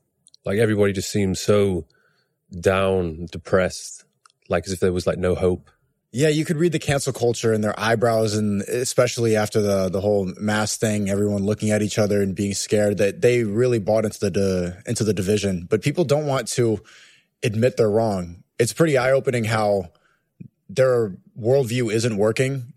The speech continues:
Speaker 2: It
Speaker 1: Mm-hmm.
Speaker 2: makes them unhappy, and they will still defend it instead of try to question it. You understand? Like, th-, they're not happy people. They don't like canceling each other.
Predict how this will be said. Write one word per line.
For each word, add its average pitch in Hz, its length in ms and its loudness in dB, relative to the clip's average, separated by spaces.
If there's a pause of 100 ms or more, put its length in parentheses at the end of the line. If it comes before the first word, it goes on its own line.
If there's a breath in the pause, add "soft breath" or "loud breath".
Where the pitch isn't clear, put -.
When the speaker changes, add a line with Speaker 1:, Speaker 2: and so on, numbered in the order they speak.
(160)
Speaker 2:
It 113 80 0
Speaker 1:
Mm-hmm. 104 80 2
Speaker 2:
makes 120 220 2
them 117 140 2
unhappy, 113 640 -2
and 113 120 0
they 113 80 4
will 110 120 2
still 123 380 0
defend 113 400 0
it 92 160 0
instead 104 340 -2
of 98 80 -2
try 101 280 0
to 95 120 -8
question 90 400 -4
it. - 140 -10 (440 soft breath)
You 113 60 -2
understand? 123 360 0
Like, 107 160 0 (200)
th-, - 360 -14
they're 120 360 2 (160)
not 113 380 -2
happy 107 340 -4
people. 98 500 -4 (280 soft breath)
They 104 80 0
don't 127 180 4
like 117 180 0
canceling 107 420 -2
each 90 200 -4
other. 95 360 -2